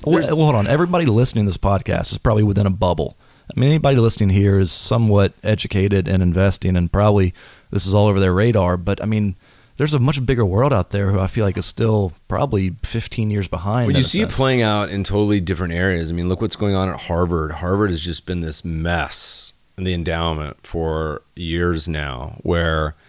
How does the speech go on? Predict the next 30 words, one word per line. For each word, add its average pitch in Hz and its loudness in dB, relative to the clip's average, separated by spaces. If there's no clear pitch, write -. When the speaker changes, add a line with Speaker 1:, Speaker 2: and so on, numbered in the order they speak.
Speaker 2:
you 98 0
see 110 0
this 95 0
sort 95 -2
of - -8
education 92 -2
gap, 80 -4
but 90 -6
on 85 -6
top 90 -4
of 98 -6
that 85 -6
is 82 -6
misaligned 87 -4
interests 110 0
and, 85 -6
you 95 -6
know, 87 -2
different 95 -2
people 90 0
like 85 -2
alumni 98 2
and 92 -8
faculty 92 -4
and 87 -8
investment 95 -2
managers 82 -2
and 85 -4
students 104 -2
all 90 -2